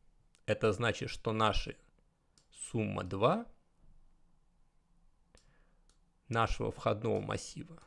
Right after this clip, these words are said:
будет равна сумме прогрессии минус искомое число x,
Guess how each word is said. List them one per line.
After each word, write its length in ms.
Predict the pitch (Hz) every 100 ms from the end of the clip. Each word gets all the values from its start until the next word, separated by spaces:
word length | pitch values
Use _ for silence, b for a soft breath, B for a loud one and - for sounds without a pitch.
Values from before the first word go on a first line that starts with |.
| - _
будет 300 | 202 208 -
равна 440 | 117 104 110 110 - - - - _ _ - _ - - _ _ _ _ _ _ _ _ _ -
сумме 460 | - - 123 101
прогрессии 880 | - 107 98 - - - - 165 208 - - _ _ _ _ _ _ _ - _ _ _ _ _ b b b b b _ -
минус 520 | 156 254 233 208 - -
искомое 560 | - - - 190 170 139
число 420 | - - - 135
x, 540 | 143 - - - -